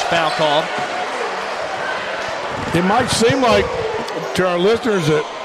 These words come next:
Speaker 2: I've checked out, but I'm just gonna tell you, this is some of the best popcorn I've ever eaten in my life. I
Speaker 1: That's,
Speaker 2: mean,
Speaker 1: that's
Speaker 2: I'm
Speaker 1: fun.
Speaker 2: gonna give the props to Santa Fe concession stand. I mean, it's right up there with Target, and Target has a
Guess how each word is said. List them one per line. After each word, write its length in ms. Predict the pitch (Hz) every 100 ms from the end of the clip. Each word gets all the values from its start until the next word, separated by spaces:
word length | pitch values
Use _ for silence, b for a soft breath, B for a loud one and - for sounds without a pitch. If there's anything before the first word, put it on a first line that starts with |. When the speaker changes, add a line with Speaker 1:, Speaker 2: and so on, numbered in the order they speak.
| - - - - - -
Speaker 2:
I've 540 | 147 151 - - - -
checked 320 | 202 190 -
out, 200 | 202 196
but 80 | 175
I'm 120 | 226
just 180 | 320 202
gonna 180 | 180 156
tell 180 | 190 247
you, 140 | 170
this 180 | 165 262
is 40 |
some 120 | - 175
of 80 |
the 60 | 160
best 260 | 139 139 -
popcorn 520 | 147 214 - 151 143
I've 160 | 202 214
ever 200 | 135 127
eaten 100 | 135
in 40 |
my 120 | 143 156
life. 320 | 165 208 233
I 100 | 170
Speaker 1:
That's, 80 | 185 180
Speaker 2:
mean, 80 | 151 -
Speaker 1:
that's 200 | - -
Speaker 2:
I'm 140 | 185 190
Speaker 1:
fun. 100 | -
Speaker 2:
gonna 120 | 170
give 120 | 185
the 60 | 175
props 360 | 180 196 254
to 80 | 208
Santa 340 | 151 190 190
Fe 180 | 170 180
concession 560 | 170 160 156 214 - 247
stand. 400 | - 170 170 175 175 - - - - - - - -
I 60 |
mean, 220 | 170 190 196
it's 160 | 254
right 160 | 247 202
up 60 | 170
there 140 | 190
with 140 | 175 -
Target, 440 | 196 262 269 202
and 100 | 156
Target 320 | 180 233 330 240
has 160 |
a 60 | 202